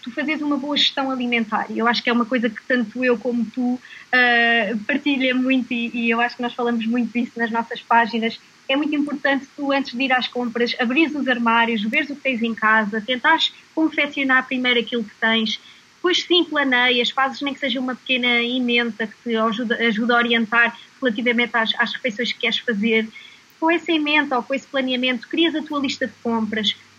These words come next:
compras, eh, basicamente aquilo que tens na lista e, não, e tentas não, não fugir muito a ela, principalmente no que toca a porções. Muitas das vezes temos também tendência a comprar quantidades de alimentos, principalmente então nesta, nesta altura de pandemia, não é?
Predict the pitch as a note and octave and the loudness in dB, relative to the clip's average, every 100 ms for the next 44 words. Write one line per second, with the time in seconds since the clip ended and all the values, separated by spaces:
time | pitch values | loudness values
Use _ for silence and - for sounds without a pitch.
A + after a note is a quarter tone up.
0 | - D#4 D4 C#4+ C4+ - C4 B3+ A#3+ A#3 | -2 0 2 0 0 -2 0 2 4 2
1 | A3+ C4+ C4 C#4+ C4+ B3 C4 C#4+ C4 - | 2 0 0 -2 -2 -2 -2 -4 -4 -2
2 | B3+ G#3 B3 A#3+ C4 - A3+ G#3+ G#3+ G#3+ | 0 2 0 0 -2 -2 -4 -4 -6 -8
3 | G#3 G#3+ - A#3 G#3+ B3 B3 G#3 A#3+ A#3 | -10 -12 -10 -4 0 2 4 4 2 2
4 | A#3 A#3 - A3+ B3 A#3 A#3+ A#3+ B3+ A#3 | 0 0 2 2 2 2 0 0 0 2
5 | A#3+ A#3+ A3+ G#3+ G3+ - - - D4 E4 | 2 2 2 -2 -8 -20 -12 -6 -4 2
6 | C#4+ C#4 C#4 C4 - B3 A#3+ A#3 G#3 - | 2 2 0 -2 0 0 -2 -4 -10 -4
7 | A#3 A#3 A#3+ - - - - A3+ A3+ B3 | -2 0 -2 -6 -12 -20 -6 -2 0 0
8 | B3+ A#3 B3 - A#3+ - B3 B3 B3 A#3 | 0 0 -2 -2 -4 -2 -2 0 0 0
9 | A#3 A#3+ A#3+ A#3 A#3 A#3+ A#3 G#3+ G3+ - | 0 -2 -2 -2 2 2 2 -2 -8 -16
10 | - C4 G#3+ A#3+ B3 A3+ A#3+ A#3+ B3 B3 | -4 -4 -2 0 0 0 -2 0 0 2
11 | A#3+ G#3+ - - - A3 G#3+ A3+ A#3 A3+ | 0 0 -6 -6 -2 0 0 0 0 0
12 | A3+ - A3 G#3+ G#3 G#3+ A3 - - A#3+ | -2 -2 -4 -4 -6 -4 0 0 0 -2
13 | G#3 B3 B3 A3 B3 A#3+ A3+ G#3+ A3 | -2 -2 0 2 2 2 2 2 0